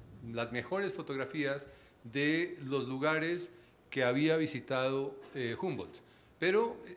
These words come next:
es un libro que tiene a la vez imágenes del diecinueve y las imágenes de hoy. Entonces, es un poquito, digamos,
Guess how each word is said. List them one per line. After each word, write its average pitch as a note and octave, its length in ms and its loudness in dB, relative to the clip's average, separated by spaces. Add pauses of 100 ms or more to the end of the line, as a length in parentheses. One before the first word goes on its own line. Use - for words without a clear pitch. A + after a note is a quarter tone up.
es D#3+ 240 -4
un F#3 120 0
libro F3 360 0
que D#3+ 300 2
tiene D#3 260 0
a D#3+ 40 2
la D3 120 2
vez B2+ 260 -2
imágenes E3 840 -4
del A#2+ 280 -2
diecinueve D3+ 640 -2 (420)
y D#3+ 280 2 (180)
las A#2+ 240 -4
imágenes A#2 500 -4
de A2+ 80 -2
hoy. D#3 220 2
Entonces, B2 580 -4 (640)
es E3 220 -8
un G3+ 80 -6
poquito, E3+ 720 -4
digamos, C3+ 760 -6